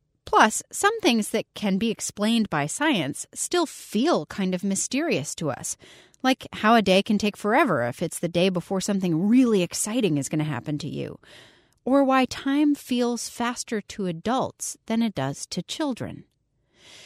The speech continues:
So we're gonna do the best we can. Now, here's one thing that's pretty universal for most of us anyway. Our daily lives rely on routine,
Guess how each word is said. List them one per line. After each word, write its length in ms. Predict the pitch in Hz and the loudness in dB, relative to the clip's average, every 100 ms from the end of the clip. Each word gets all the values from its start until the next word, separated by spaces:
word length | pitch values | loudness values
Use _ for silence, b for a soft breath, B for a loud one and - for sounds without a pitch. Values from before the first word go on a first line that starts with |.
| B B B | B B B
So 160 | - 269 | 0 4
we're 140 | 311 | 6
gonna 160 | 320 330 | 8 8
do 140 | 285 | 8
the 80 | 233 | 4
best 320 | 214 208 - | 4 2 -2
we 100 | 208 | -4
can. 480 | - 170 127 - - _ _ _ _ | -2 -4 -4 -8 -16 _ _ _ _
Now, 220 | 220 196 - | 0 0 0
here's 340 | 233 311 254 | 2 2 4
one 240 | 220 247 226 | 4 6 4
thing 260 | 127 120 | 0 -2
that's 180 | 165 - | -2 -2
pretty 220 | - 220 | -2 0
universal 640 | 196 196 170 190 - 139 139 | 2 0 2 0 0 -6 -8
for 200 | - 185 | -2 2
most 240 | 208 - | 4 2
of 80 | 143 | -2
us 160 | 123 123 | -4 -4
anyway. 460 | 123 107 85 - - _ - | -4 -6 -8 -12 -16 _ -2
Our 220 | 339 339 | 0 0
daily 480 | 170 170 180 247 262 | 0 2 4 4 2
lives 500 | 262 254 165 180 175 | 4 4 2 0 -2
rely 400 | 180 190 226 156 | 0 2 2 2
on 240 | 160 196 | 2 2
routine, 580 | 190 214 - 311 165 | 0 0 4 4 4